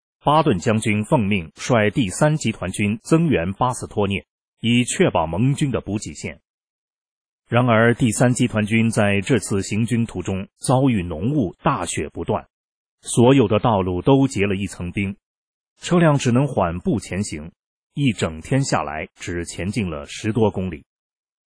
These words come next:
当天夜里，巴顿收到了未来几天的天气预报，接连不断的大雪。这时，他底下的将领们纷纷向他提议，是否将部队暂停一下。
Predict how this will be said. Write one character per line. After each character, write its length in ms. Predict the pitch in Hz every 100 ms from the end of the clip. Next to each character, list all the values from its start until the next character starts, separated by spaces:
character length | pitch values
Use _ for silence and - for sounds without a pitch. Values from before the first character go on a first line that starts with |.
| _ _ -
当 200 | 131 135
天 180 | 127 127
夜 200 | 127 98
里， 200 | 80 -
巴 200 | - 131
顿 280 | 143 127 107
收 220 | 104 139
到 160 | 135 113
了 100 | 101
未 220 | 135 117
来 160 | 87 101
几 260 | - 92
天 240 | 90 - 120
的 140 | 98
天 300 | 92 139 143
气 160 | 135 113
预 180 | 107 92
报， 240 | 90 64 _ _ _ _
接 260 | - 139 139
连 280 | 101 92
不 260 | - 98 123
断 160 | 151 98
的 100 | 87
大 200 | 95 71
雪。 240 | - 69 _ _ _ _ _ _ _ _ _ _
这 200 | 143 110
时， 300 | - 95 -
他 160 | -
底 240 | 113 107 92
下 160 | 117
的 200 | 101 92
将 260 | 90 143 110
领 120 | 87
们 180 | 80 87
纷 260 | - 135 127
纷 200 | 107 107
向 180 | 107
他 140 | 87 104
提 200 | - 92
议， 240 | 202 180 - _
是 240 | - - 131
否 200 | 98 90
将 220 | 110 104
部 160 | 139 101
队 200 | 101 80
暂 300 | - 143 82
停 260 | - 98
一 100 | 170
下。 240 | - 101